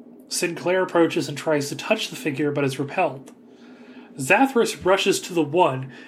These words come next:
and hands him an item Zathras has fixed. The One then disappears. Zathras then attempts to escape, but is then captured. He tells the humans that he must leave, or else they will be trapped forever.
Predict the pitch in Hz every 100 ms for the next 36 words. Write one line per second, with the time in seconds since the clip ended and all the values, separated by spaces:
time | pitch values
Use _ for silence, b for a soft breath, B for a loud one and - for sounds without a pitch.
0 | - 156 127 - 185 208 - 214 180 170
1 | 175 147 139 143 135 151 131 135 - -
2 | - - - - - - - - - -
3 | 139 135 135 131 131 123 131 - 202 165
4 | 147 - - - B B B B - 180
5 | 262 254 247 220 196 190 185 175 165 -
6 | 147 - 143 - 156 151 - - 160 143
7 | 135 127 165 147 - - B B B B
8 | - 165 - 214 214 175 135 175 175 160
9 | 147 - 156 143 - 214 208 - - -
10 | - 202 196 190 185 180 170 180 - 147
11 | - 175 170 135